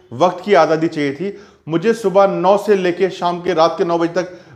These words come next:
मरना नहीं था, मुझे वो धक्के ट्रेन के नहीं खाना थे, मुझे टाइम फ्रीडम चाहिए था। Monday to Saturday या Monday to Friday मुझे बंधुआ मजदूर की तरह काम नहीं करना था। हफ्ते में सिर्फ तीन दिन ऑफिस जाना था। मेरे टाइम से ऑफिस जाना था मुझे।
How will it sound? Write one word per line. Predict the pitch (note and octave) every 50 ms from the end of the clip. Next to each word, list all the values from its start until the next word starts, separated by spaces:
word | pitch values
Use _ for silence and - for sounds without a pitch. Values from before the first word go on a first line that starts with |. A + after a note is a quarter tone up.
| _ -
मरना | C3 C#3+ D3 D#3 E3+ F3+ F3+
नहीं | F3 F3
था, | F3 F#3 F3+
मुझे | - E3 D#3+ F3
वो | E3+ E3+
धक्के | E3+ C3+ A#2+ C#3 C3 C3+ F3 E3+
ट्रेन | - D3 D#3+ D#3
के | D3+ E3
नहीं | E3+ E3 D3+
खाना | D3+ D3 D#3 D3+
थे, | F3
मुझे | E3+ D#3+ E3
टाइम | D#3+ - D3 D#3 D#3
फ्रीडम | D#3 D3+ D#3+ E3
चाहिए | - D#3+ D#3
था। | D#3 E3 E3+ E3+ - - - - _ -
Monday | C#3+ D#3+ F#3 F#3+ G3 G#3+ G#3+
to | G#3+ G#3
Saturday | - F3+ E3 F#3 F#3
या | F#3+ G3 F#3+
Monday | F3 E3+ F3 F3+ F3
to | F#3+ E3+
Friday | E3 E3 D#3+ E3 E3+
मुझे | E3 D#3+ E3+ E3
बंधुआ | D3+ C#3+ D3 D#3+ E3+ E3 D#3+
मजदूर | D3 D3 D#3 D3+
की | D#3
तरह | D3+ D3+ D3+
काम | D3 D3 D3 D3
नहीं | D#3+ E3+
करना | D#3 E3 D#3 E3 D#3+
था। | E3 F#3 F#3 - - - - _ _ _ _ - -
हफ्ते | G3+ G3+ G#3 - - B3+ B3+ B3+
में | B3+ B3+
सिर्फ | B3+ C4 - C4+ C4 - - - - -
तीन | A#3 C4 C4 C4 A#3+
दिन | A3+ A#3+ A3+
ऑफिस | G#3 G3 - G#3 E3+
जाना | D3+ E3 D#3 D3 D3
था। | C#3 - C3+ A2 G2 - - - _ _ _ _ _ _ _ _ _ _ _ _ _ _ _ _ _ _ _ _ _ _ _ _ _ _ E3
मेरे | F3+ G3+ A3+ B3 C4
टाइम | B3 - A#3 A3 A#3+ A#3+
से | - A#3+
ऑफिस | A3+ - G#3+ A3
जाना | F3+ F#3+ E3+ E3 D#3
था | C3+ D3+ D3
मुझे। | C3+ A#2+ A#2 A2+